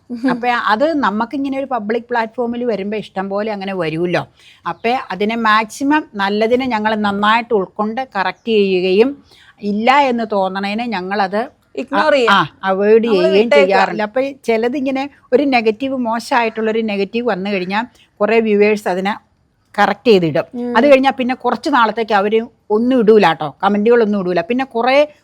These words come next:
Speaker 2: ഒരു അഞ്ചാറ് വീഡിയോ കഴിയുമ്പോ വീണ്ടും അതുപോലെ തന്നെ അതിന് എന്തെങ്കിലും ഒരു തൂണലും തുരുമ്പലും കണ്ടുപിടിക്കും. അപ്പൊ ഞങ്ങൾ അത് ശ്രദ്ധിക്കാറില്ല ട്ടോ.
Speaker 1: ഉം.
Speaker 2: പിന്നെ ചിലതിലൊക്കെ കമന്റിന് റിപ്ലൈ കൊടുക്കും. അപ്പൊ ഇവിടെ ഹസ്ബൻഡ് പറയും, "ഇങ്ങ-, അങ്ങനെയുള്ള ഇതിന് നെഗറ്റീവ്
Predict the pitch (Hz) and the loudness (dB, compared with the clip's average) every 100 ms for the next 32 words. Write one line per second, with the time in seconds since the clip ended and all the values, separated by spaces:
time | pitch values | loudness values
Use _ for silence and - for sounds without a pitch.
0 | - 226 233 226 254 262 262 220 226 233 | 0 2 4 4 2 2 2 0 4 4
1 | 226 202 208 233 220 240 254 269 226 254 | 2 0 0 0 2 2 6 6 6 4
2 | 277 285 247 247 208 233 240 214 247 240 | 2 2 2 2 2 2 0 -2 -2 4
3 | 233 233 226 208 226 233 214 202 208 214 | 4 4 -2 -2 -2 0 -2 -2 -4 -4
4 | 180 185 190 175 175 214 185 180 214 220 | -4 -4 -4 -6 -8 -8 -10 -10 -10 -12
5 | 202 - - 180 - 175 208 165 151 151 | -14 -20 -20 -18 -10 -8 -6 -6 -6 -4
6 | 143 262 240 - 208 240 233 214 226 294 | -4 -4 -6 -4 -2 -2 -2 0 0 -2
7 | 285 269 294 311 _ _ _ - 214 220 | -4 -4 -6 -6 _ _ _ -8 -6 -4
8 | 247 247 196 214 220 196 185 185 196 208 | -4 -4 -4 -2 -2 -2 -4 -6 -4 -4
9 | 208 170 - 208 240 180 165 160 _ _ | -4 -6 -6 -6 -4 -4 -6 -10 _ _
10 | - 202 214 226 196 220 262 294 233 214 | -8 -4 -4 -4 -4 -4 -2 -2 -2 -2
11 | 226 277 - _ - 185 202 233 285 - | -2 -6 -12 _ -12 -4 -2 -2 -6 -10
12 | 190 190 190 190 233 233 247 | -12 -10 -8 -8 -6 -4 -4